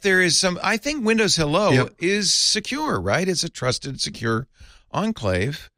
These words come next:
Speaker 1: Uh,
Speaker 2: Yep.
Speaker 1: it should be.
Speaker 2: It has all the, bi-, like, the, t-, the T P M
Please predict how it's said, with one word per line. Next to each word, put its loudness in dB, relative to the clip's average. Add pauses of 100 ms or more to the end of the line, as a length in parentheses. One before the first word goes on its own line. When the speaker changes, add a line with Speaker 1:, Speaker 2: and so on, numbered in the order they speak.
(440)
Speaker 1:
Uh, 2
Speaker 2:
Yep. 4
Speaker 1:
it 0
should 0
be. 0
Speaker 2:
It 6
has 4
all 2
the, 2
bi-, 2 (180)
like, 2
the, 2
t-, -2
the 2
T 2
P 2
M 2